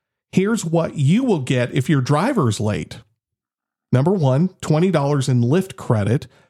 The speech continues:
if your driver is more than ten minutes late, fifty dollars in Lyft credit if you are not matched with a driver ten minutes after your scheduled pickup time. So they quite literally are putting their money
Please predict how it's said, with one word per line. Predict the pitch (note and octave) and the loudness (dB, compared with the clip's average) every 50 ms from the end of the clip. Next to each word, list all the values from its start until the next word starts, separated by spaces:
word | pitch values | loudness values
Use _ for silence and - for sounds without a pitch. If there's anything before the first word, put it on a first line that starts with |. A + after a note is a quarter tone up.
| _ _ _ - | _ _ _ -2
if | B2+ B2 | 0 2
your | - C#3 C3+ | 2 0 0
driver | B2 A2+ - C3+ C#3 D3 E3+ F3 E3 D#3 C#3+ | 0 0 0 0 0 0 0 0 0 0 0
is | B2+ A#2+ - | 0 0 0
more | - C#3 C#3 C#3+ C3+ | 0 0 0 2 0
than | B2+ A#2 A2+ | 0 0 0
ten | G#2+ - - D3 D3 E3 F3 | -2 -2 -2 0 0 2 2
minutes | D#3 D3 E3+ F#3+ - - - | 2 0 0 -2 -4 -6 -4
late, | A#2 A2 G#2+ G#2 A#2 C3 - _ _ _ _ _ _ _ _ _ _ _ _ _ - | -2 -2 -2 -2 -4 -6 -8 _ _ _ _ _ _ _ _ _ _ _ _ _ -20
fifty | - - - B3+ D4 D4 - - F#3 C#3 B2 | -10 -2 -2 0 0 0 -2 0 0 0 2
dollars | A#2+ G#2+ G2+ G#2 G#2 G#2 A2 C#3 D#3+ - | 2 0 0 0 0 0 0 0 0 -2
in | - - D#3 B2+ B2 | -2 -2 0 0 2
Lyft | A#2+ B2+ C3+ B2+ - - | 2 0 0 -2 -2 -2
credit | - - A#2+ A#2 A#2 B2 - - | -2 -2 0 0 -2 -2 -4 -2
if | - C3+ C3 - | -2 -2 0 0
you | D#3+ C#3 C3+ | 0 0 2
are | B2+ B2+ | 2 2
not | B2 B2+ C3 D3 D3+ - - - | 0 0 0 0 -2 -4 -2 0
matched | C3+ C3 D3 E3 D3+ B2+ B2+ - - - | 0 2 2 2 0 -2 -4 -4 -4 -2
with | C3 C3 C3 - | 0 0 0 0
a | B2+ | -2
driver | A#2 A#2+ C3 C3+ C3+ C3+ C3 A#2+ A#2 A2+ A#2 B2+ - - | -2 0 0 2 2 2 2 2 0 0 0 -2 -6 -10
ten | - - - F3 F#3 F#3 | -8 -2 0 2 2 4
minutes | D#3+ D3 C#3 C#3 B2+ - - - | 2 2 0 0 -2 -6 -6 -2
after | C#3 C3+ C3+ C3+ - - C#3+ B2+ | 0 0 0 0 0 0 0 2
your | B2 B2 A#2 A2+ | 2 2 0 0
scheduled | - - - - B2 B2 B2 B2 A2+ A2 - | -2 -4 -2 0 0 0 2 0 0 0 -2
pickup | - B2 A2 - G2 - - | -2 -2 -2 -2 -6 -6 -4
time. | - - F#2 F2 - - - - _ _ _ - | -4 -4 -4 -4 -8 -10 -16 -20 _ _ _ -10
So | - - D3+ C#3 | -4 -2 -2 0
they | C#3 D#3 D3 C#3 | 0 0 0 0
quite | C3 - - E3+ E3 D#3+ D3+ - | -2 -2 -2 0 0 0 -2 -2
literally | C3+ D3 E3 F#3+ F3+ D#3 C#3 C3 B2+ B2 | 0 2 2 2 2 2 2 2 2 2
are | A#2 A#2 | 2 0
putting | A2+ - D3+ C3+ C3 B2 A#2 A#2 | 0 0 0 0 2 2 2 2
their | A#2 A2+ | 2 2
money | A2+ A2+ A#2+ B2+ B2 A#2 G#2+ G#2+ | 2 2 2 2 2 2 0 0